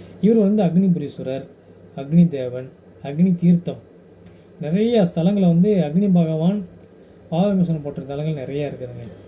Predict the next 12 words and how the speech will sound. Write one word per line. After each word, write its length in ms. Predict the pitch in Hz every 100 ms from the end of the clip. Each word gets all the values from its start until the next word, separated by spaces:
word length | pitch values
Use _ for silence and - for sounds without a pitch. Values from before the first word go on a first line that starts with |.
| - - - -
அதே 120 | 143
மாதிரி 180 | 175 208
அந்த 160 | 185 147
அக்னி 140 | 175
தீர்த்தம்லாம் 520 | 185 180 170 175 175
எங்க 180 | 170 160
இருக்குன்னு 200 | 160 160
பார்த்துட்டு, 280 | 143 151 160
அந்த 140 | 151
அக்னி 140 | 139 180
தீர்த்தத்துல 480 | 170 151 147 139 139
நீங்க 280 | 135 131